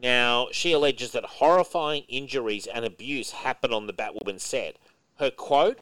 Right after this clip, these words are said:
and this, she tweeted all this stuff out, "I wouldn't return for any amount of money, nor if a gun were to my head." She alleges that former Warner Brothers T V chairman Peter Roth threatened her that if she didn't return to the Batwoman set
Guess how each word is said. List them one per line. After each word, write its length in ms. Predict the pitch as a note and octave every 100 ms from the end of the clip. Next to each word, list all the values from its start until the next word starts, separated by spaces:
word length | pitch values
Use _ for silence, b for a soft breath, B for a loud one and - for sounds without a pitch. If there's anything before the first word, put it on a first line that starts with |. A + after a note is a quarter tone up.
| _
and 80 | A2
this, 80 | B2+
she 220 | - B2
tweeted 320 | - - F3
all 80 | C#3+
this 140 | G#2+ -
stuff 220 | G#2+ G#2+
out, 300 | A2 F#2+ - _ _ _ _ _
"I 180 | A2+ E3
wouldn't 560 | F#3 F#3 F3+ E3+ D3+ - _ -
return 600 | A2 - D3+ C#3 A#2 A2
for 160 | - A#2+
any 240 | A#2+ C3+ C#3+
amount 280 | C3 A#2+
of 60 | A2
money, 400 | G#2+ A2 A2 F#2+
nor 240 | G2+ A2 G2+
if 100 | G2+
a 40 |
gun 360 | F#2 A2 A2+ G#2
were 80 |
to 80 | F2+
my 180 | F2+ E2+
head." 440 | - G#2 F2+ - _ _ _ _ _ _
She 220 | - D3
alleges 480 | B2+ B2 C3+ C#3+ C3+
that 120 | C3+
former 600 | - C#3 C3 C3 B2+ A#2+
Warner 320 | A2+ A2+ B2+ A#2
Brothers 320 | B2 A2+ G#2+
T 160 | B2
V 160 | A2 A2
chairman 600 | - A#2+ A2 G#2+ G#2+ G#2+ -
Peter 260 | C3+ A2+
Roth 460 | G2 A2+ C#3 D3 -
threatened 480 | - - C3+ C3 A#2+
her 160 | A2+ A#2
that 120 | A2
if 100 | -
she 120 | A2+
didn't 220 | A2 D#3
return 320 | E3 - B2+ A2+
to 80 |
the 80 | G#2+
Batwoman 500 | G#2 A#2 A#2+ A2+ G#2+
set 320 | - A#2 A2